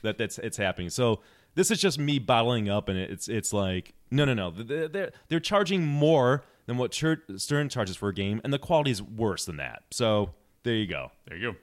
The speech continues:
Speaker 2: go. <laughs> All right.
Speaker 1: All games are, all games that are we getting are, are just garbage. Let's, let's be honest. They're all garbage these days. The quality control on all these machines are from every manufacturer is, is, is pretty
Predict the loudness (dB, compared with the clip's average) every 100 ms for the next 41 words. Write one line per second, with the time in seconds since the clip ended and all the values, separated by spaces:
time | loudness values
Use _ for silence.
0 | _ -18 -16 -18 -14 -14 -12 -14 -14 _
1 | -2 2 2 0 0 4 4 4 0 0
2 | -2 2 2 4 0 0 -2 0 -2 -4
3 | -6 -8 -8 -8 -8 -6 -8 -8 -10 -8
4 | -4 -4 -4 -6 -2 -2 2 0 2 0
5 | 0 -4 -8 0 2 4 4 6 4 2
6 | -4 -8 -4 -4 -6 -10 -6 -2 2 4
7 | 4 0 0 0 2 0 0 0 0 -4
8 | -2 -4 -4 -6 -8 -10 -8 -6 -2 0
9 | 0 -2 -2 -4 -4 -6 -8 -8 -8 -8
10 | -10 -6 -4